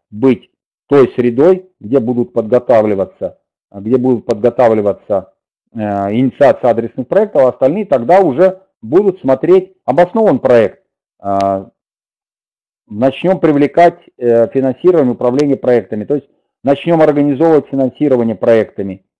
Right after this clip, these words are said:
и так далее. Это сможет начинать делать наша с вами ассоциация. Но это будущие шаги,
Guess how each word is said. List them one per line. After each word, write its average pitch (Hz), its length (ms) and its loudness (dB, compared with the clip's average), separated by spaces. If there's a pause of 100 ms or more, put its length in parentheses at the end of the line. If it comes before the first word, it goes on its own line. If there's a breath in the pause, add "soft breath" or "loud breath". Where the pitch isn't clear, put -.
и 120 80 -8
так 120 220 -2
далее. 101 340 0 (600)
Это 175 440 2 (180)
сможет 123 400 -2
начинать 101 440 -10
делать 139 320 -2
наша 110 280 -6
с - 100 -20
вами 98 260 -10
ассоциация. 82 640 -14
Но 104 120 -8
это 180 160 -4
будущие 127 480 -8
шаги, 170 480 -10